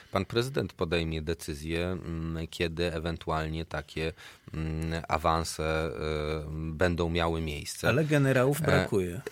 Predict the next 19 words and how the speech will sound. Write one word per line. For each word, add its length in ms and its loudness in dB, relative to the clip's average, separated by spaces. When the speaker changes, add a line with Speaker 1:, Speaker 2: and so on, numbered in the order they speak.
Speaker 1:
no, 560 4
y, 60 -2
ja 120 4
muszę 220 2
powiedzieć, 340 6
że 100 6
w 60 -4
dłuższej 380 4
perspektywie 760 4
brak 440 6
awansów 380 4
generalskich 720 4
mógłby, 600 4
e, 100 2
zacząć 360 0
stwarzać 420 -2
problemy, 540 0
bo 120 2
rzeczywiście, 760 0